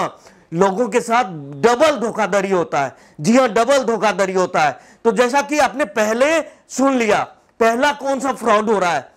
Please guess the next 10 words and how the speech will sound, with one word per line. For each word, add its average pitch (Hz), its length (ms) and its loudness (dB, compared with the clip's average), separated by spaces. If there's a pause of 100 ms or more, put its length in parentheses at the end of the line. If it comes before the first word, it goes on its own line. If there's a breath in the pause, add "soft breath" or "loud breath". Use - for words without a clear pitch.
(160)
आपको 180 280 0
बताना 196 360 0
चाहूंगा, 196 420 0 (120)
ईपीसी 226 460 -4
कंपनी 196 460 0
का 202 140 0
फ्रॉड 165 360 -4
चल 151 120 -8
रहा 113 200 -8
है। 90 100 -12